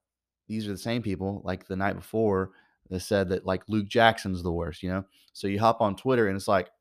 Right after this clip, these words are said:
"Oh my gosh, people hate Travis Tritt," because Travis Tritt canceled, uh, any shows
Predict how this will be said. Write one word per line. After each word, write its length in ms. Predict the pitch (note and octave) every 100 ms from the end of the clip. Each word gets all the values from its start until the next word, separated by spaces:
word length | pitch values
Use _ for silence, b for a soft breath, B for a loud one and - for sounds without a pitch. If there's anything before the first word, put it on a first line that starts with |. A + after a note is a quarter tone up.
| -
"Oh 100 | A2+
my 100 | C3+
gosh, 380 | A#2+ A3 - - -
people 340 | - - -
hate 460 | - - F3 - - _ _
Travis 480 | - - F3+ D#3+ -
Tritt," 360 | - F3 G#3+ - b b b b b b -
because 580 | A#2+ - C3+ B2 A2+ - -
Travis 380 | - E3+ D3+ -
Tritt 320 | F#3+ G3 -
canceled, 600 | D#3 E3+ G3+ C#3 B2 - b b _ _ _ _ _ _ A2
uh, 300 | A2+ G#2+ F#2+ - _ _ _ -
any 220 | C#3 F3
shows 640 | D3 - D#3+ D3 A#2 G2+